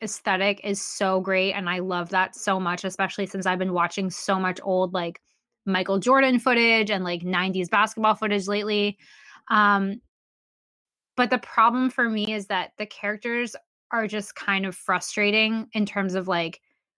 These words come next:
the relationship between Rosie Perez and Woody Harrelson just, like, they shouldn't be together. They're not a healthy relationship, and it frustrates me. Like, it ki-, and it kind of takes, kind of like we talk about with Major League, where, like,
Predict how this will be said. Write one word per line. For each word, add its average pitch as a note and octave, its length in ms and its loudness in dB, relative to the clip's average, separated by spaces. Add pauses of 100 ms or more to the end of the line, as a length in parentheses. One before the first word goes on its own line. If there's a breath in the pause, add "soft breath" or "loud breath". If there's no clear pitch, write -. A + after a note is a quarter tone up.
(840)
the G3 260 2
relationship G#3 760 4
between G3 680 0
Rosie F#3+ 400 2
Perez F#3+ 360 2
and F#3 120 -2
Woody F#3 200 0
Harrelson G#3+ 440 4
just, F#3+ 180 -2
like, E3+ 300 -2 (960)
they C4 180 6
shouldn't B3+ 400 4
be G#3 140 2
together. B3 560 2 (200)
They're G#3 220 2
not G3 300 4
a G3+ 40 0
healthy F#3+ 340 0
relationship, F#3 800 -2
and F3+ 120 -6
it D3+ 100 -12
frustrates G#3+ 640 -4
me. A#3 340 -2 (680)
Like, G#3 160 4
it G#3+ 140 0
ki-, A3 280 0
and G#3+ 120 2
it G#3+ 100 -2
kind G#3+ 280 0
of G3+ 140 0
takes, - 360 -4 (140)
kind D#4 240 2
of F4+ 60 4
like F4 160 2
we D4 80 2
talk A#3+ 220 2
about B3 140 0
with G#3 120 -2
Major G#3 340 0
League, G#3 240 2
where, F#3 200 0
like, F3+ 260 -2